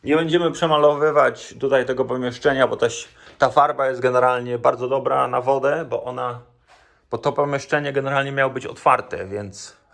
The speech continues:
e, to pomieszczenie jakby miało być wystawione na warunki atmosferyczne, w tym deszcz, więc farba jest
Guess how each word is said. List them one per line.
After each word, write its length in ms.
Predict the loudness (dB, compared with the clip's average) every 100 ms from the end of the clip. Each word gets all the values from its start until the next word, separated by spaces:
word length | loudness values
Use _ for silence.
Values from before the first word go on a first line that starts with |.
| _ -10
e, 280 | -10 -10 -14 _ _ _ _ _ _ _
to 100 | -8
pomieszczenie 580 | -6 -4 -6 -4 -2 0
jakby 260 | -2 -2 -2
miało 260 | -2 -2
być 180 | -4 -8
wystawione 640 | -10 -6 -6 -4 -6 -6
na 300 | -10 -12 -14 -20 _ -6
warunki 540 | -4 0 0 -2 -4
atmosferyczne, 800 | -10 -10 -12 -8 -6 -6 -8 -10
w 60 | -10
tym 180 | -10 -6
deszcz, 440 | -4 -4 -8 -14
więc 220 | -14 -14
farba 360 | -10 -8 -4 -4
jest 360 | -4 -8 -14